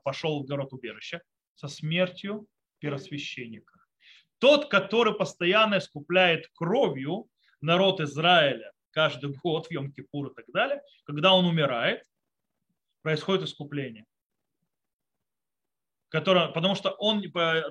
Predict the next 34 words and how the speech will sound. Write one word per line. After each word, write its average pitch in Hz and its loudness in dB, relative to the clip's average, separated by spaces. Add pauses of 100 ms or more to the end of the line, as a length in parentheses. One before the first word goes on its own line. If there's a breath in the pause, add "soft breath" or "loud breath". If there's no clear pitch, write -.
тот, 185 -4
тот, 226 4
кто 208 -4
находится 196 0
в 151 -8
городе, 165 -2
в 170 -4
городе 170 -2
убежища, 202 -8
не 180 -4
может 185 -4
выйти, 262 -6
пока 233 2 (1120)
жив 151 2
первосвященник. 180 -4 (2000)
И 175 2
первосвященник 196 0
своей 185 -2
смертью 226 -4
искупляет 143 -8
его. 107 -16
То 220 0
же 214 2
связано 190 0
со - -12
смертью 185 -6
и 147 -16
кровью, 113 -14 (680)
которая 151 -2
искупляет. 123 -10 (140)
И 220 4
народ, 254 6
и 220 0
землю. 139 -4